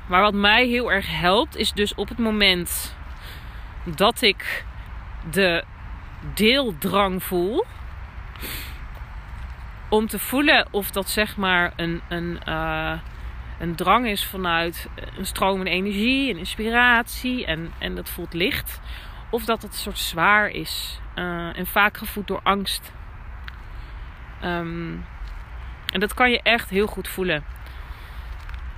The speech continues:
Bij mij is het, als er, zeg maar, zo'n pusher achter zit, ja, dan kan ik dat heel vaak voelen.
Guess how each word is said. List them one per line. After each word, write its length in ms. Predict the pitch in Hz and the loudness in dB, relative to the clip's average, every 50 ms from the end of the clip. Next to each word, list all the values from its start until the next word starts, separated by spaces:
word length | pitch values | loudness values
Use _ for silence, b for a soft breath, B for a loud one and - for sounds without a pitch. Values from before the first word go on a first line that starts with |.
| - - - - | -12 -12 -8 -2
Bij 140 | 175 185 | 0 2
mij 280 | 190 196 202 233 262 285 | 4 6 8 8 8 8
is 120 | 311 - | 6 4
het, 180 | - 277 262 - | 2 0 0 0
als 220 | - 214 208 - | 0 0 0 0
er, 60 | - - | 0 0
zeg 160 | - 226 214 | 0 0 0
maar, 120 | 220 214 | 0 0
zo'n 160 | - 202 185 - - | 0 0 -2 -2 0
pusher 440 | - 320 277 - - 262 247 240 - | 2 2 4 4 4 4 2 2 4
achter 340 | - 240 247 - - 233 202 | 4 4 4 4 2 -4 -2
zit, 420 | - 214 226 320 381 - - - B B B B B B B B | 0 2 2 2 2 0 -4 -8 B B B B B B B B
ja, 180 | - - - 143 | -8 -8 -6 -4
dan 140 | 151 160 | -4 -4
kan 180 | 160 - 175 175 | -2 -4 -4 -4
ik 100 | 180 175 | -4 -6
dat 140 | - 175 - | -8 -8 -6
heel 140 | 160 180 175 | -6 -6 -4
vaak 220 | - 180 175 - | -4 -4 -6 -4
voelen. 360 | - - 190 185 170 156 151 | -6 -4 -2 -2 -2 -2 -4